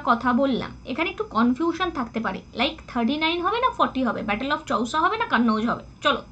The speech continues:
তোমাদেরকে বললাম, Please do comment, Chowsa না Kannauj, এটা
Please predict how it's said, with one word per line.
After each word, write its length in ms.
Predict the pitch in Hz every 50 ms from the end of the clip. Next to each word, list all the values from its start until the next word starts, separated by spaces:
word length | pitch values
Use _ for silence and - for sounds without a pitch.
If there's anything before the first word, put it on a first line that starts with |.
| -
তোমাদেরকে 400 | 262 269 269 254 247 214 220 214 208 -
বললাম, 220 | - - - - - - - - - - - - - - - - - -
Please 220 | 262 277 277 262 - - - - - - 220
do 80 | 226 226 -
comment, 280 | - - - - - - - - - - - - - - 233
Chowsa 300 | 202 208 226 - - - - - - - - -
না 80 | - 220 254 -
Kannauj, 380 | 220 202 226 - - - - - - - - - - - - - - - - - - - - - - - - - - - - - - - - - - - - - - -
এটা 120 | 262 247